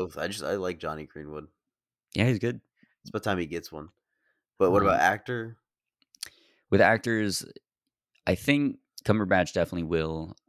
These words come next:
Speaker 2: and I don't know if Kirsten Dunst will.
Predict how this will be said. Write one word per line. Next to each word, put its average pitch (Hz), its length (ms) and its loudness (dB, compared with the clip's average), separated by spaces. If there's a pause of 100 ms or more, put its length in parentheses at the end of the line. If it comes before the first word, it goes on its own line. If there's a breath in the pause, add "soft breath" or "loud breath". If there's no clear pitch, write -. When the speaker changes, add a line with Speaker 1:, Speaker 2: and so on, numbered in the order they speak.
(400)
Speaker 2:
and 62 340 -6 (380)
I 78 260 -4
don't 107 340 0
know 90 200 -4
if 90 80 -6
Kirsten 90 400 -6
Dunst 85 480 -8 (840)
will. 92 460 0